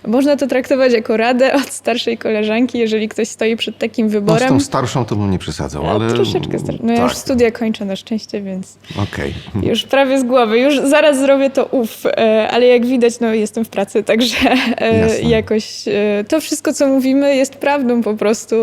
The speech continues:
Speaker 1: e, tu się to potwierdza. E, kilka rad dla tych, którzy nas słuchają i są młodzi, no bo przecież to do nich, e, do
Speaker 2: Mhm.
Speaker 1: was, e, kierujemy. E, jak być pracownikiem numer jeden, nie bać się, jak
Speaker 2: Po
Speaker 1: wejść
Speaker 2: pierwsze,
Speaker 1: na ten rynek pracy?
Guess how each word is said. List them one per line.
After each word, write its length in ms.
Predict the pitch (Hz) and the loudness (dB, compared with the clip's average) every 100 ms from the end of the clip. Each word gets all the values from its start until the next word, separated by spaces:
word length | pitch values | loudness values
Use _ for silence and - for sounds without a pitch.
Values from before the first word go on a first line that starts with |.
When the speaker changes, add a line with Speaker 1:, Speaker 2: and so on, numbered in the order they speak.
| 226 | 0
Speaker 1:
e, 340 | - 202 208 208 | -2 -2 -4 -4
tu 80 | 240 | -4
się 140 | - | -2
to 120 | 220 208 | -4 -4
potwierdza. 580 | 202 - 214 220 240 240 - - - | -6 -4 -4 0 0 -2 -6 -8 -2
E, 360 | 220 220 214 226 | 0 0 -2 -6
kilka 440 | - 320 294 269 226 | -4 -2 -2 0 0
rad 300 | 214 202 - 214 | 2 0 0 -2
dla 260 | 196 214 208 | 0 0 0
tych, 220 | 220 208 | -2 -6
którzy 320 | - 220 214 | -4 -4 0
nas 260 | 214 214 - | 0 -2 -6
słuchają 600 | - 202 233 254 277 233 | -8 -6 -2 0 0 0
i 260 | 202 196 | -2 -6
są 240 | 208 - 214 | -6 -4 -2
młodzi, 460 | 214 214 220 226 | 0 0 0 2
no 120 | 226 214 | 0 0
bo 120 | 208 | -4
przecież 320 | - 196 196 | -6 -10 -8
to 120 | 202 | -6
do 140 | 196 196 | -4 -2
nich, 240 | 202 - | -4 -2
e, 380 | 214 196 196 190 | -2 -2 -4 -4
do 120 | 185 | -2
Speaker 2:
Mhm. 160 | 196 208 | 0 0
Speaker 1:
was, 280 | - - | -2 -2
e, 220 | 240 214 208 | 0 0 -2
kierujemy. 720 | - 202 202 202 214 233 233 - - - - | -4 -2 0 0 0 0 -2 -6 -16 -14 -4
E, 420 | 208 202 196 202 | -2 -2 -2 -6
jak 520 | 220 220 247 247 247 - - - 208 | -4 0 0 0 -4 -16 -20 -12 -6
być 640 | 202 214 208 - - - - | 0 0 0 -6 -12 -14 -10
pracownikiem 1120 | - 214 - 220 214 208 208 196 196 196 190 | -4 -4 -2 -2 0 -2 -4 -4 -4 -6 -4
numer 280 | 202 208 196 | -2 -2 -2
jeden, 840 | 196 196 190 196 196 202 214 214 | -2 -2 -2 -6 -6 -8 -6 -2
nie 160 | 208 202 | 0 0
bać 240 | 196 196 | -2 -4
się, 220 | - - 196 | -6 -4 -2
jak 300 | 196 208 247 | 0 0 0
Speaker 2:
Po 60 | |
Speaker 1:
wejść 120 | 220 | 2
Speaker 2:
pierwsze, 300 | 208 226 247 | 2 2 2
Speaker 1:
na 60 | 240 | 2
ten 160 | 240 226 | 2 2
rynek 260 | 226 220 | 0 -2
pracy? 320 | - 220 - | -2 -4 -2